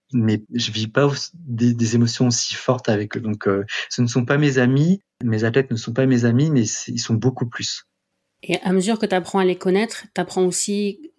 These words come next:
Speaker 2: ce que tu peux ou dois leur dire ou ne peux et ne dois pas leur dire, comment chacun va réagir.
Speaker 1: Oui, j'ai des athlètes qui réagissent très différemment et, euh, qui ont des personnalités très différentes, que, quel que soit leur, euh,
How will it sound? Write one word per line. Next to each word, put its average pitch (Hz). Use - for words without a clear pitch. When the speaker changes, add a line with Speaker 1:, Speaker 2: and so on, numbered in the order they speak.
Speaker 2:
ce -
que -
tu 180
peux 202
ou 190
dois 175
leur 185
dire 190
ou 180
ne 170
peux 185
et 175
ne 160
dois 170
pas 180
leur 170
dire, 180
comment 170
chacun 170
va 170
réagir. 165
Speaker 1:
Oui, 120
j'ai 123
des 113
athlètes 139
qui -
réagissent 113
très -
différemment 117
et, 107
euh, 98
qui -
ont 110
des 104
personnalités 101
très -
différentes, 117
que, -
quel 117
que 120
soit 117
leur, 104
euh, 98